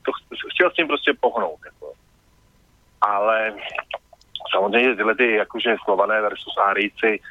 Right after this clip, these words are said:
to tam, to tam samozřejmě všechno bylo, všechno tohle tam můžeš vidět, ale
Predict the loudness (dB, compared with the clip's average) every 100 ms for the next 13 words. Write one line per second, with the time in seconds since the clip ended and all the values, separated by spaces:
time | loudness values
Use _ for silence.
0 | -20 _ -2 0 0 0 0 0 0 -2
1 | 2 0 0 -2 -2 0 2 2 0 -4
2 | -2 2 2 2 0 -2 -2 0 2 2
3 | 0